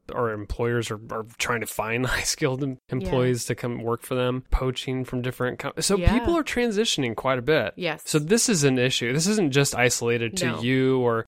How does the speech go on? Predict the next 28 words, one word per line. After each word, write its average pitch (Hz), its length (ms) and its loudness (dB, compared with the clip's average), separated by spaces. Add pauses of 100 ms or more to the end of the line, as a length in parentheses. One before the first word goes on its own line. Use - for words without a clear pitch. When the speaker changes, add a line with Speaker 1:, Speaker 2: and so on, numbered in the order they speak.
(120)
Speaker 1:
you 127 120 -2
know, 113 100 0
to 127 200 -4
Xenium 123 460 2
every 120 200 4
once 120 280 2
in 120 60 0
a - 20 2
while. 117 160 2
We 120 60 2
don't 113 160 0
lose 113 200 -4
very 117 180 0
many 113 180 -4
employees, 139 480 0
but 123 140 0
it 123 80 2
hurts - 400 -2
when, 123 180 -2
Speaker 2:
Yeah. 165 200 -8
Speaker 1:
when 135 140 0
we 135 120 2
lose 143 220 -2
somebody 131 260 -2
like 123 240 -2
you. 131 220 0
And 104 140 -4
Speaker 2:
Yeah. 180 340 -6